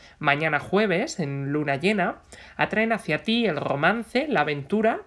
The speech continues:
y la posibilidad de un encuentro con alguien que no te interesaba mucho en un principio, pero que ahora probablemente te enloquezca. Lo mismo te puede pasar con tu pareja. Si tienes pareja, sentirás como que, bueno, estaba bien la cosa,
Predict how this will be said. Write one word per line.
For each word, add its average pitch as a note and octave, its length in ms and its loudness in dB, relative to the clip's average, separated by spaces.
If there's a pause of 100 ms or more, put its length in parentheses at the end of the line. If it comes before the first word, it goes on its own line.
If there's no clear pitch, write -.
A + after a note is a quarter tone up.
(240)
y A3 140 0
la A3+ 120 4
posibilidad F3+ 640 0
de F3 80 -2
un E3+ 80 -2
encuentro E3+ 460 -2
con D3 180 -2
alguien G3 460 -2 (260)
que E3+ 100 -2
no A3 140 0
te B3 60 -4
interesaba D3+ 500 -2
mucho D#3+ 400 -2
en C#3 100 -4
un C#3 140 -6
principio, F3 720 -2 (320)
pero A3 220 0
que A3 120 0
ahora G3 320 2
probablemente E3 600 0
te F#3 100 -4
enloquezca. C#3 680 -4 (360)
Lo G3+ 120 4
mismo C#4 280 0
te A3+ 100 -2
puede E3+ 200 0
pasar D3 300 -4
con F3+ 140 -2
tu E3+ 100 -8
pareja. C3 500 -4
Si - 160 -14
tienes B2+ 260 -8
pareja, F3 580 0 (220)
sentirás D3+ 520 -2
como F3+ 260 0
que, C#3+ 100 -2
bueno, G3+ 400 0 (220)
estaba G3 380 2
bien D3+ 200 -2
la C#3 120 0
cosa, G#3 420 -2